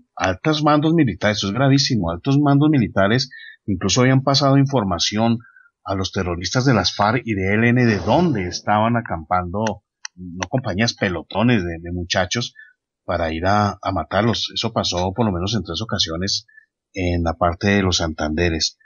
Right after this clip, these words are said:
Es muy grave lo que está pasando, yo no creo que sea papaya, yo creo que esto está muy bien planeado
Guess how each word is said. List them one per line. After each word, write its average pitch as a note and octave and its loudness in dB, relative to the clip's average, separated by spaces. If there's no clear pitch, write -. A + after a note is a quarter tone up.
Es E2+ 0
muy A#2+ 6
grave A#2+ 4
lo C3+ 2
que B2 -4
está F#2 -4
pasando, B2 2
yo A2 2
no A#2 0
creo B2 -2
que C3 -2
sea A#2 -2
papaya, B2 0
yo B2 2
creo G#2+ -6
que - -12
esto - -4
está A#2+ 4
muy A#2+ 6
bien B2 2
planeado C3 2